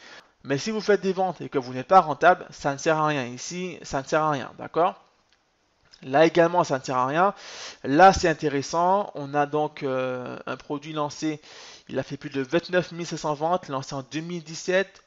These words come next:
Un taux de conversion à neuf virgule quatre-vingts pour cent et un earn par click de trois dollars soixante-deux. Donc intéressant également. En gros, voilà, vous avez pas mal de produits ici et vous devez, euh, vous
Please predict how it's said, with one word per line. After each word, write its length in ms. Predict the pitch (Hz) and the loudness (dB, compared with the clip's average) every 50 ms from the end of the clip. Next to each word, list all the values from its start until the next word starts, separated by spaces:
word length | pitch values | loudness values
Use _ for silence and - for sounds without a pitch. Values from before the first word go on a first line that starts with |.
| _ _ | _ _
Un 80 | - 135 | -12 -10
taux 140 | - - 175 | -6 -6 -8
de 40 | - | -4
conversion 500 | - 185 165 175 175 170 - - 190 170 | -4 -4 2 2 0 0 0 -2 -2 0
à 100 | 143 135 | 0 -2
neuf 480 | 131 139 151 185 202 175 - - - _ _ _ _ _ | -4 -4 -2 -2 -2 -2 -6 -16 -18 _ _ _ _ _
virgule 180 | 156 165 175 170 | -2 -2 0 4
quatre-vingts 460 | - 156 147 - - 147 139 135 135 | 2 2 2 2 -6 -6 -6 -6 -8
pour 180 | - 135 127 | -8 -12 -12
cent 300 | - - 175 180 190 190 - - - - - - - - | -6 -2 -2 -2 -2 -4 -6 -14 -20 -20 -20 -20 -16 -6
et 160 | - 156 160 151 | -2 2 2 2
un 80 | 139 - - - | 2 0 2 2
earn 200 | 175 190 190 185 | 2 2 2 4
par 220 | - 180 170 - | 2 2 2 2
click 300 | - 185 185 196 - _ | -6 -8 -8 -8 -6 _
de 120 | 151 151 | -2 -2
trois 640 | 151 - - - - - 165 175 175 180 180 180 - 147 - | -2 -2 -12 -20 -14 -6 0 2 4 4 4 2 -4 -10 -8
dollars 440 | 147 151 151 160 165 170 170 156 - | -6 -2 0 2 2 2 2 -2 -6
soixante-deux. 680 | - 151 135 - - 143 131 131 127 139 143 156 151 | -8 -8 -8 -8 -8 -14 -14 -14 _ -8 -6 -6 -6
Donc 240 | 139 123 - - - | -6 -10 -10 -10 -14
intéressant 520 | 135 - - 156 156 151 139 - 170 160 - | -14 -8 -6 -4 -4 -4 -6 -8 -10 -8 -8
également. 500 | - 135 - - 127 127 135 147 156 147 - - - - - - _ | -8 -6 -4 -6 -4 -4 -4 -6 -6 -6 -12 -18 -16 -16 -18 -14 _
En 100 | - 131 | -6 -6
gros, 240 | 139 131 135 165 180 | -6 -2 -2 -2 4
voilà, 300 | 170 160 147 131 120 113 | 6 8 8 8 6 4
vous 200 | 117 127 131 120 | 0 -4 -4 0
avez 480 | 143 135 135 143 170 175 170 - - - - - - - _ _ _ _ _ | 0 0 2 2 0 0 0 -2 -8 -14 -20 -20 -20 -20 _ _ _ _ _
pas 100 | - 180 | 4 6
mal 180 | 185 185 185 180 | 6 6 2 4
de 100 | 175 175 | 2 -2
produits 340 | - - 165 151 139 147 | 0 -4 -8 -8 -6 -10
ici 400 | 147 139 - 156 160 175 180 160 - | -12 -12 -12 -12 -10 -8 -8 -8 -8
et 120 | - 139 131 | -8 -10 -8
vous 160 | 135 151 147 | -10 -10 -2
devez, 480 | 143 143 135 127 139 147 156 165 165 160 | -2 -2 -2 0 -2 0 0 2 2 0
euh, 720 | 135 123 117 123 117 123 123 135 - - - - - 131 | 0 -2 -2 -4 -8 -10 -10 -10 -12 -12 -12 -12 -12 -12
vous 300 | 120 120 127 - 139 147 | -12 -14 -14 -16 -18 -18